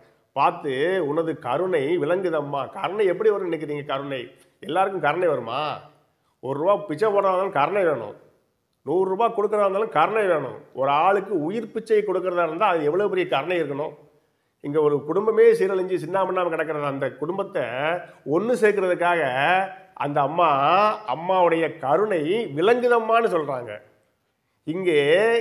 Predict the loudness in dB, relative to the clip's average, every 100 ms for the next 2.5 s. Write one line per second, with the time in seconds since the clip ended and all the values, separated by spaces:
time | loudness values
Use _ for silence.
0 | -2 0 0 2 0 0 0 2 6 6
1 | 4 0 0 -2 2 2 4 4 4 4
2 | 2 4 4 0 -4